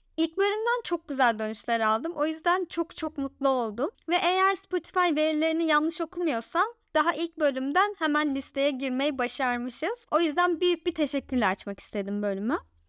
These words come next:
Geçen gün arkadaşıma, e, bu podcast serimden bahsediyordum. Ve yeni bölüm için hangi ülkeden başlasam diye düşünüyordum biraz da sesli olarak. Ve ardından kendimi Hindistan anılarından söz ederken buldum. Ve dedim, "Tamam, bu bölümde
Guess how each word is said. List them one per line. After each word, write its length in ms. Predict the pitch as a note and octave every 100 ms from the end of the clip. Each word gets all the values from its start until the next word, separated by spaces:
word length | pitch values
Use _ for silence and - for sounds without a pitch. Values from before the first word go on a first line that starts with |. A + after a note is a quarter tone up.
| _ _
Geçen 340 | E4 E4+ A4 A4+
gün 260 | A#4 A4+
arkadaşıma, 800 | D4 D4+ E4+ D4+ E4 F4+ E4 E4+ -
e, 180 | - B3
bu 60 | C4+
podcast 500 | - D#4 - D4+ C#4+
serimden 580 | D4+ C#4+ C#4 C#4 C#4 B3+
bahsediyordum. 720 | G3 - G#3+ G3 F#3+ A3+ C#4+ A4+
Ve 80 | F#4+
yeni 340 | F4 F4 G4
bölüm 260 | F#4+ E4 D4
için 260 | D4 -
hangi 340 | G4+ F4+ F4 E4
ülkeden 520 | D4+ E4 F#4 A4+ E4
başlasam 500 | D4+ - D4+ D4+ C#4
diye 160 | A#3+ G3
düşünüyordum 520 | G3+ - G3 G#3 A#3
biraz 280 | B3 G#3+ G#3+
da 80 |
sesli 400 | A3 A3 - A3+
olarak. 580 | G#3+ G#3 G3+ G4+ - -
Ve 100 | D#4+
ardından 580 | - E4+ F4 A4 G#4+ G4+ -
kendimi 480 | F#4 D#4+ D#4+ E4 A#4+ B4+
Hindistan 460 | E4 D4+ E4 G4 G4
anılarından 800 | D4 D4 D4+ D4+ D4+ D#4 D#4+ F4
söz 220 | - D4+
ederken 600 | C#4 C#4 C#4+ - A3+ G#3
buldum. 360 | G3+ F#3+ A#3+ G4+ - _ _
Ve 120 | D#4+ D#4+
dedim, 300 | E4 E4 E4
"Tamam, 420 | D#4+ B3 F#3+ C4
bu 120 | D#4+
bölümde 500 | B3+ G#3 G#3+ C#4 F4+